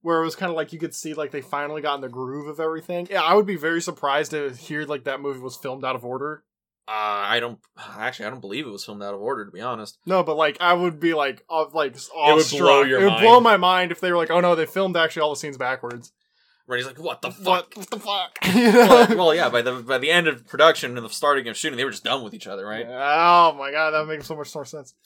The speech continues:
Speaker 2: But yeah, so
Speaker 1: But, you know, Night at the Opera, I'm so looking forward to it. Marx Brothers, it should be really good.
Speaker 2: Have you ever seen any Marx Brothers bits?
Speaker 1: No, I haven't. And I hope, oh, I've seen some of the bits, but I really, really, really hope it's good.
Speaker 2: I will hope too. I've seen it before.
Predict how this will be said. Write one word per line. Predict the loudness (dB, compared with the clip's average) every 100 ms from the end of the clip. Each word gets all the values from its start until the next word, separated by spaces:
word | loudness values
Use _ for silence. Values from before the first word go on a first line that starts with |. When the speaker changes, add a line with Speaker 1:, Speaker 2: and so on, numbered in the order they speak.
| _
Speaker 2:
But | 0
yeah, | 2 2 0
so | 0 0 -2
Speaker 1:
But, |
you | -4
know, | -4
Night | 2 2
at | 2
the |
Opera, | 0 0 -2 -4 -6 -12
I'm | -20
so | -16 -12 -4 -2 -2
looking | -4 -10
forward | -8 -8 -8
to | -10 -10
it. | -8
Marx | -6 -6
Brothers, | -8 -10 -10 -12
it | -12
should | -6 -4 -4
be | -4
really | -6 -6 -8
good. | -8 -8 -10
Speaker 2:
Have | -10
you | -8
ever | -8
seen | -8 -10
any | -10 -8
Marx | -6 -6
Brothers | -6 -8 -8 -4
bits? | 0
Speaker 1:
No, | 4 6
I | 4
haven't. | 2 -2 -2 -6 -8 _ _
And | -12 -10
I | -10
hope, | -12 -16 -16 -10 -8 0
oh, | 2
I've | 4 2
seen | -4
some | -10 -12
of | -10
the | -10
bits, | -10 -14
but | -8 -6
I | -2
really, | -4 -6 -14 -14 -14 -8
really, | -2 0
really | -2 -4 -6
hope | -6 -8
it's | -14
good. | -16 -18 -20 _ _ _ _ _ _ _ -10
Speaker 2:
I | -6 -4 -2 -2 -4 -10 _
will | -2 0 0 -4 _ _ _ _ _ _
hope | -4 -4 -6
too. | -10 -10 -10 -12
I've | -6
seen | -6
it | -6
before. | -4 0 2 2 -2